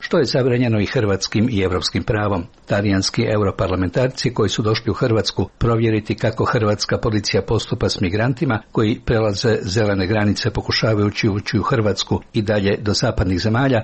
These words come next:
traže službenu ispriku od hrvatskih vlasti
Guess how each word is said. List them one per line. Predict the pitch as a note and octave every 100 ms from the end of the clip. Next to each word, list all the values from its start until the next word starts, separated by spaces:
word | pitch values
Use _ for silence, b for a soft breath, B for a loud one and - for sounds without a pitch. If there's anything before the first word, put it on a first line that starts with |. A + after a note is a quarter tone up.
| -
traže | C3+ B2 A2+ A#2+ A2
službenu | - C3+ A2+ A2 A2+
ispriku | C3 - B2 - F#2+
od | -
hrvatskih | A#2+ G2 - G#2 D3
vlasti | C#3 - B2